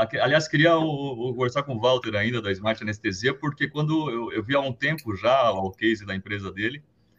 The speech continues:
falei, cara, é isso que a gente faz, é isso que eu faço há vinte anos, cara. Olha só que, que sensacional, né?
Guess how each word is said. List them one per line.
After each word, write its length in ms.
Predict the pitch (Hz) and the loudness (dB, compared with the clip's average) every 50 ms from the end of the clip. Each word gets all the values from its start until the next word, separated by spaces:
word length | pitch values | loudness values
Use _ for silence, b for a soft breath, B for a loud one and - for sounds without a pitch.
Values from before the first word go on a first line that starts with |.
| _ _ _ | _ _ _
falei, 180 | - 151 160 | -2 -2 -2
cara, 340 | 165 - 247 247 202 127 120 | 0 2 4 6 6 6 6
é 60 | 139 | 6
isso 160 | 175 220 - - | 4 2 0 -2
que 60 | 233 | -2
a 40 | 226 | -2
gente 160 | 233 226 - | -2 -2 0
faz, 460 | - 151 170 185 - 180 117 107 - | 2 4 4 4 4 2 -2 0 2
é 80 | 127 151 | 2 2
isso 140 | 165 - | 2 2
que 60 | - 185 | 0 -2
eu 60 | - | -2
faço 400 | - - 165 170 180 180 - 196 | 2 6 6 6 6 6 2 2
há 80 | 175 | 2
vinte 340 | 151 139 180 202 - - - 156 | 2 2 0 -2 0 2 2 4
anos, 380 | 147 175 190 170 131 107 101 - | 4 4 4 4 2 0 0 0
cara. 360 | - 101 95 90 92 95 95 | 0 0 0 0 0 0 0
Olha 160 | 113 131 143 | 0 -2 -4
só 180 | 147 - 147 147 | -6 -6 -6 -6
que, 340 | 147 147 143 135 131 127 117 | -4 -4 -2 -2 -2 -4 -4
que 120 | 117 123 | -6 -6
sensacional, 840 | 117 123 123 117 135 139 139 143 - 147 127 123 123 120 113 98 90 | -2 -2 -2 0 0 -2 -2 0 -2 0 2 2 4 4 2 2 0
né? 180 | 92 98 110 | 0 -2 -2